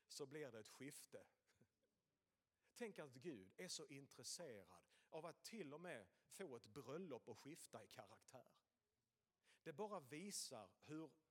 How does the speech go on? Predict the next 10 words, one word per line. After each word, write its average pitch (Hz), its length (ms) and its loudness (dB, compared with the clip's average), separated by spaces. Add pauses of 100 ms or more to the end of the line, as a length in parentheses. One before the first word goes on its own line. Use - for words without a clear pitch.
(300)
om 156 120 2
du 156 100 0
förstår 170 320 2
vad 143 80 4
jag 135 60 2
menar, 143 300 -2 (360)
hur 147 120 -2 (140)
vardaglig 123 840 -4
Gud 110 280 -8
är. 107 120 -12